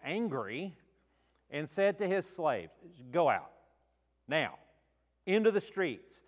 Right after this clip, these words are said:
the lanes of the town, and bring in the poor, the crippled, the blind, the lame." And the slave said, "Sir, what you have ordered has been done. There's still room."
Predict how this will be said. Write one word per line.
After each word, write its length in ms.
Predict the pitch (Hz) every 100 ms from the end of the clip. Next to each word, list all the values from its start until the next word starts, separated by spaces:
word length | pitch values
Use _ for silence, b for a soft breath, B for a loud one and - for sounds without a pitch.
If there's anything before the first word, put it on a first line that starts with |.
| _
the 80 | -
lanes 380 | 117 180 247 233
of 100 | 202
the 80 | 196
town, 560 | 196 190 147 98 80 - b b b
and 360 | 175 175 165 139 b -
bring 200 | 170 294
in 140 | 302
the 80 | 240
poor, 540 | - 180 269 240 92 - - - _ _ -
the 60 |
crippled, 480 | - 220 - 160 80 - _ _
the 180 | - - -
blind, 400 | 202 160 113 82 - _
the 60 |
lame." 560 | 90 123 202 202 139 92
And 80 | 90
the 80 | 92
slave 360 | - 139 135
said, 420 | - 143 127 120 113 b b b _ _ _ _ _
"Sir, 520 | - - 196 196 190
what 280 | 139 147 151
you 180 | 165 208
have 180 | 196
ordered 480 | 135 156 220 196 165
has 300 | 139 156 156
been 280 | 139 156 143
done. 540 | 143 208 247 165 170 170 139
There's 220 | 160 185
still 340 | - 226 277
room." 600 | 180 147 220 233 190 208